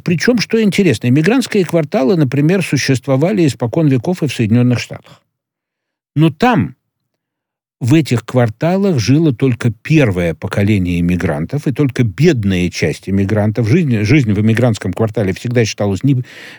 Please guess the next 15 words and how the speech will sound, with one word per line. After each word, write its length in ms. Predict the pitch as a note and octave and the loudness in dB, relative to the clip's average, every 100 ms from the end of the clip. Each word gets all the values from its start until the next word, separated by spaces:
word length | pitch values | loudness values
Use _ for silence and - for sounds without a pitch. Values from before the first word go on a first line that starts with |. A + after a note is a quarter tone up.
| - | -4
считалось, 380 | - D3 D3 C3+ | 0 2 2 2
что 80 | C3+ | 2
это 100 | D3 | 2
непрестижное 560 | D3+ D3+ D#3 A2+ F#2+ | 2 2 2 2 2
место. 420 | F2+ D2+ - E3+ - - - - | 0 -2 -4 -8 -8 -20 -18 -4
Как 200 | D#3 - | -2 2
только 280 | F#3 - | 0 2
иммигрантская 640 | D#3 D3+ D3+ D3+ - D3 B2 | 2 4 4 2 0 0 0
семья, 1000 | C#3+ C#3 C#3+ C3 B2 A#2+ A2+ A2 G#2 G2+ | 2 2 4 4 4 4 2 2 2 2
ей 180 | A2+ A#2 | 4 4
удавалось 440 | A2 A#2 A2+ G2+ | 4 4 2 0
встать 260 | - A#2+ A#2 | -2 -2 0
на 180 | D3 | 0
ноги, 200 | F#3+ | 2
ей 60 | C3+ | 2